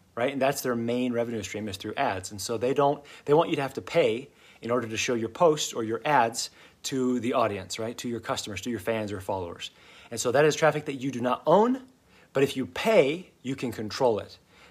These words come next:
Now, our goal is to take as much traffic as possible and own it so that we can just send our offers, our messages, our marketing, our advertising to whoever we want without having to pay anybody.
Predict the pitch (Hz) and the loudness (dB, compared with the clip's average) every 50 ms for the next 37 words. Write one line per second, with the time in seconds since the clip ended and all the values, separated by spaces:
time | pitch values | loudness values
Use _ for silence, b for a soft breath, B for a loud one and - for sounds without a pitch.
0 | b b 135 139 139 139 - 143 143 135 117 107 - 196 226 196 156 139 135 135 | b b 2 4 4 4 4 4 2 2 0 2 6 8 8 8 8 4 2 0
1 | - - 131 - - 143 135 135 - - _ - 120 110 104 123 151 165 - - | -4 -4 -6 -6 -4 -4 -4 -4 -6 -10 _ -6 -4 -4 -2 -2 -2 -2 -2 0
2 | - 160 147 - 139 127 131 131 - 143 147 147 - - 156 156 - - 123 120 | 2 2 2 0 -2 -6 -6 -2 2 2 2 2 2 0 -2 -2 -2 -4 -6 -6
3 | 123 - - - 143 160 185 175 135 107 120 - - - _ b b b b b | -6 -8 -4 2 2 4 4 4 2 -2 -4 -4 -8 -18 _ b b b b b
4 | b b b b b _ _ - - - - 143 - 147 131 147 147 156 139 123 | b b b b b _ _ -14 -8 2 2 4 4 4 2 2 -2 -2 -2 -2
5 | 135 123 - - - 143 139 139 139 143 139 - - b b b b b 123 120 | -2 -2 0 0 2 2 2 2 0 -2 -4 -6 -14 b b b b b 2 4
6 | 127 - 139 131 135 135 - 135 123 117 117 110 - - - - - 113 110 120 | 4 4 6 4 4 4 2 -2 -4 -2 -2 -4 -4 -6 -6 -6 -4 -4 -2 -2
7 | 127 123 - 127 107 113 117 113 107 98 113 113 101 107 120 127 135 - 120 120 | -2 -4 -4 -6 -6 -4 -4 -4 -4 -4 -4 -4 -2 0 2 0 0 0 -4 -6
8 | 110 110 110 120 113 110 - 110 104 101 107 107 107 B B B B B B - | -4 -2 -2 -2 -2 -2 -4 -4 -4 -4 -4 -10 -12 B B B B B B -12
9 | - 131 127 127 127 131 127 113 113 147 151 147 147 147 135 127 113 120 117 117 | -6 -2 0 0 0 -2 -4 -4 2 2 2 4 4 4 4 4 4 2 2 2
10 | 117 113 - - - b b b b b b b b 113 113 - - 110 117 123 | 0 -4 -10 -16 -18 b b b b b b b b -6 -2 0 0 0 0 -2
11 | 120 113 101 - 120 110 101 92 - - - 98 | -4 -4 -4 -4 -4 -4 -4 -6 -8 -10 -12 -12